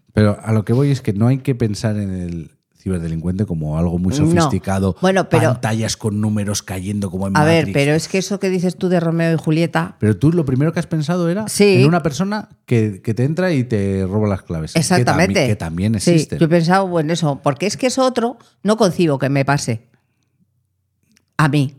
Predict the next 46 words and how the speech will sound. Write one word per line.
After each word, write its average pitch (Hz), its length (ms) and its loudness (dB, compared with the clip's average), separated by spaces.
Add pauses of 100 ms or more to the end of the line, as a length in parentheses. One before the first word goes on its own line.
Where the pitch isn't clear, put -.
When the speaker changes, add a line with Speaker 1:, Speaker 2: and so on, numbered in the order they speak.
Speaker 1:
A 101 160 -2
ti. 98 340 0 (220)
Speaker 2:
A 156 60 2
Speaker 1:
Vale. 170 120 2
Speaker 2:
mí, 185 200 0
no 202 160 2
concibo 196 340 0
que 156 80 -2
me - 60 2
Speaker 1:
Pero - 140 2
hay 120 100 4
Speaker 2:
pase. 170 100 2
Speaker 1:
gente 202 400 -2 (140)
Speaker 2:
Sí, 226 320 2
hay 202 120 0
gente 277 320 -2
que 233 140 -2
sí, 269 300 -6 (160)
y 175 140 2
hay 165 60 2
Speaker 1:
Claro, 180 160 4
Speaker 2:
gente 220 180 -2
Speaker 1:
y 123 40 4
Speaker 2:
que 120 60 4
Speaker 1:
eso 165 100 2
al 151 80 0
final 147 440 -2
lo 117 140 0
que 123 80 -4
haces 123 240 -2
es 160 140 -4 (400)
por 107 180 2
bombardeo. 85 640 -2 (520)
Speaker 2:
Sí. - 220 0
Speaker 1:
O 180 120 6
sea, 151 100 0
cogen 120 440 -2
y 92 400 -6
abren 104 420 0
igual, 107 600 0 (580)
eh, 87 220 -4
esa 90 180 -2
persona 101 380 -2
que 80 100 -6
llega 95 600 -2
en, 95 420 -4